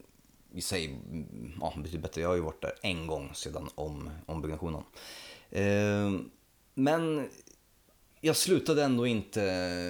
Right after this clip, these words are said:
gilla musiken, för att jag tycker fortfarande det är en av de bästa plattorna som,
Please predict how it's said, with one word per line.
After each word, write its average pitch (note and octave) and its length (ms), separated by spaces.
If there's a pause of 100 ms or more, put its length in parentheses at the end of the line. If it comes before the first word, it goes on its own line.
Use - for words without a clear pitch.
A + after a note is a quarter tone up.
(1040)
gilla F2+ 500 (340)
musiken, E2+ 640 (360)
för D#2 140
att - 240
jag E2+ 120
tycker E2+ 160
fortfarande D#2+ 480
det D#2 120
är C#2 420
en D2+ 180
av D#2 80
de D2+ 160
bästa - 240
plattorna C#2 600
som, B1+ 460